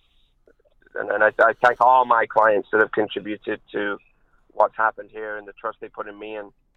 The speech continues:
obviously, I've directed the traffic and, um, let Chris just keep running his other restaurant, deal with those issues right now with no revenue coming in,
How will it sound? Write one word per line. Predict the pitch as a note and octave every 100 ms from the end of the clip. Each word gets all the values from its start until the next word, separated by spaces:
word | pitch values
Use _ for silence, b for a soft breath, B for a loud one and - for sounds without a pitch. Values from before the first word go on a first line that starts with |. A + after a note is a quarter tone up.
| _ _ _ -
obviously, | G#2+ G#2+ A2
I've | G#2+ F#2
directed | A2 A2 - A#2
the | G#2
traffic | - A2 A2 - G#2+ A2
and, | G2+ G2 _ _ _ _ G2+
um, | G2 G2 G2 G2 F#2+ F2
let | A2 A2+
Chris | - A#2 - _
just | A2 -
keep | A#2+ A2
running | A2 G#2+
his | G#2+
other | B2+ C3+
restaurant, | A2+ A2 - A2 G#2+ _ _ _
deal | A#2+ A#2
with | G#2+
those | A#2 A2+
issues | A2 A#2 G#2+
right | A2 F#2+
now | G#2 G2+
with | G2
no | G#2+
revenue | A2 G#2+ A2 G#2+
coming | A2+ G#2+ G#2+
in, | G#2+